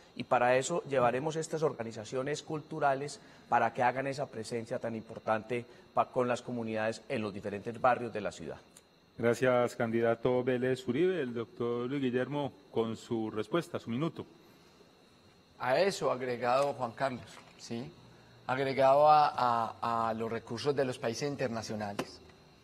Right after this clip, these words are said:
Speaker 3: Sin duda alguna, eh, he hablado mucho con los mexicanos y me van a apoyar en eso. México y España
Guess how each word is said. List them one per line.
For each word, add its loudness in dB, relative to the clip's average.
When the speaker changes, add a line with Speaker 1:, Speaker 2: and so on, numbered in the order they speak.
Speaker 3:
Sin -6
duda 4
alguna, -2
eh, -2
he 6
hablado 6
mucho -4
con -2
los -2
mexicanos -2
y -4
me -2
van 2
a 4
apoyar 0
en -4
eso. -10
México 2
y -2
España 2